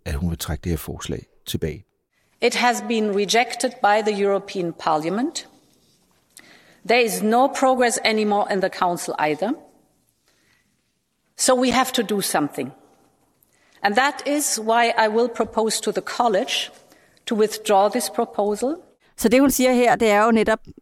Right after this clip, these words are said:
Speaker 3: at hun konstaterer, at, øh, over i parlamentet, der endte det simpelthen sådan, at, øh, at det strandede fuldstændig, fordi højrefløjen havde trukket så mange tænder ud af forslaget, at venstrefløjen faktisk endte med at sige nej. Så egentlig var forslaget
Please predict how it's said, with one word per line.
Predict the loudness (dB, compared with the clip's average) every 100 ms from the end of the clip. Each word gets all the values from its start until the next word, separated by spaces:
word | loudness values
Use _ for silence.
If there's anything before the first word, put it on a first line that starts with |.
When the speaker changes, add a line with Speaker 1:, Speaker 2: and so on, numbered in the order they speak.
| -2
Speaker 3:
at | 2
hun | 4
konstaterer, | 4 0 -2 -4 0 2 0 0
at, | -2 -2 -4 _ _ 0
øh, | 4 4 4 2
over | 2 4 4
i | 2 0
parlamentet, | 0 4 4 2 0 -4 -4 -12 _ _ 2
der | 4
endte | 6 4 2
det | 0
simpelthen | 2 2 2 2
sådan, | 0 0 2 2 0 0
at, | -2 _ -2
øh, | 0 0 -2 _ _ _ -2
at | 0
det | 0
strandede | -2 0 2 4
fuldstændig, | 2 -2 -2 -2 -2 -4
fordi | -6 -2 -2 -2
højrefløjen | 2 4 4 0 0 2
havde | 2 0
trukket | 0 -2 -2
så | 0
mange | 2 2 2
tænder | 2 0 -2 -6 -10 -4
ud | -2 -2 _ 0
af | 0
forslaget, | 2 -2 -2 0 0 0 -2
at | 0
venstrefløjen | 2 0 0 -2 0 0 -2
faktisk | -4 -4 -2
endte | 0 0
med | -2
at | -2
sige | 0
nej. | 0 -2
Så | -2
egentlig | 0 0 2
var | 0
forslaget | 0 -2 -4 -2 -2 0 0